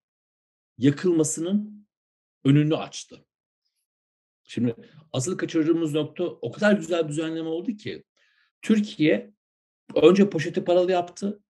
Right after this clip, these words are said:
Bir yıl sonra iki bin yirmi Ekim'inde, e, Ekim ve Kasım'ında, e, çöplerin yakılmasına dair elektrik piyasası kanunu geçirdi ve çöp yakmayı yenilenebilir iklim dostu ilan etti.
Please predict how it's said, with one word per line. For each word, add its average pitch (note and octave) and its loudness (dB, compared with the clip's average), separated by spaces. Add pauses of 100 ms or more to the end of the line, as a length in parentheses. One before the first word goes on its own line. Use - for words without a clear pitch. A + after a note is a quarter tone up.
(260)
Bir C#3+ 8
yıl F3+ 10
sonra G2 -6 (240)
iki D#3+ -2
bin D#3+ 10
yirmi C#3 4
Ekim'inde, A2 0 (800)
e, G#2+ -2
Ekim G#2 0
ve B2 2
Kasım'ında, A2+ -4 (720)
e, A2 -2 (220)
çöplerin F3 4
yakılmasına D#3 2
dair D3 4
elektrik D3+ -4
piyasası C#3 -6 (100)
kanunu B2+ 2
geçirdi A#2+ -4
ve D3+ -2 (340)
çöp G3 -4
yakmayı C3+ -2
yenilenebilir C3 -6
iklim D3+ -2
dostu B2+ -2
ilan E2 -8
etti. - -20